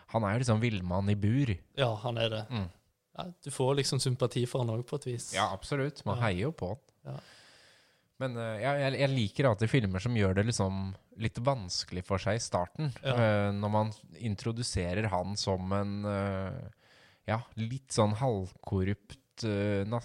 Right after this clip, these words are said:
Speaker 1: eh, rasist,
Speaker 2: Ja.
Speaker 1: liksom. Det er alltid et godt utgangspunkt for å
Speaker 2: <laughs>
Speaker 1: utvikle en historie, når
Speaker 2: Ja.
Speaker 1: det er litt, eh, ja.
Speaker 2: Det er jo vondt å se han liksom, eh, i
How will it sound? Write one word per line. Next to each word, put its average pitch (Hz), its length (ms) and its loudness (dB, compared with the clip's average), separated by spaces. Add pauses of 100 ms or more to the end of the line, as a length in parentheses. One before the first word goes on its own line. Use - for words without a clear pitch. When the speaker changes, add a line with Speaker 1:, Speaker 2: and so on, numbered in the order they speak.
Speaker 1:
eh, 104 420 2
rasist, 131 460 -2
Speaker 2:
Ja. 135 180 8
Speaker 1:
liksom. 151 220 6 (200)
Det 123 100 -2
er - 60 0
alltid 131 220 0 (100)
et - 80 -14
godt - 340 -4
utgangspunkt 104 840 0
for 113 100 6
å 123 140 8
Speaker 2:
<laughs> 113 180 2
Speaker 1:
utvikle 101 440 -2
en 101 80 0
historie, 127 640 0
når 113 100 2
Speaker 2:
Ja. 127 100 8
Speaker 1:
det 113 60 -2
er 107 160 0
litt, - 340 -6
eh, 107 340 2
ja. 107 120 4 (440)
Speaker 2:
Det 139 100 6
er 120 40 4
jo 127 80 0
vondt 127 160 2
å 147 80 6
se 123 140 6
han 120 340 2
liksom, 117 480 -8
eh, 90 220 -8
i 131 220 -10